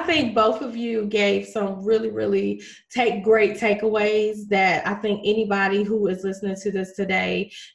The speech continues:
is going to be able to resonate with, especially the fact that this is not overnight. Like, stay the course.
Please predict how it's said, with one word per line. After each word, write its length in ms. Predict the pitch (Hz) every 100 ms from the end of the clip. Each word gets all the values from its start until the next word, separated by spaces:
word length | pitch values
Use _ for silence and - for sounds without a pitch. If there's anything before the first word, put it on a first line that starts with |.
| -
is 220 | 208 202
going 240 | 202 196
to 80 | 196
be 160 | 190 196
able 260 | 196 190 190
to 140 | 202
resonate 540 | 185 180 190 196 196 196
with, 260 | 202 202 - 190
especially 520 | 190 - 190 - 196
the 100 | 190 -
fact 220 | 180 -
that 220 | 180 -
this 140 | 247 247
is 120 | 254
not 260 | 240 220 226
overnight. 440 | 226 208 220 -
Like, 180 | 196 220
stay 240 | - 277 339
the 120 | -
course. 440 | - 254 180 156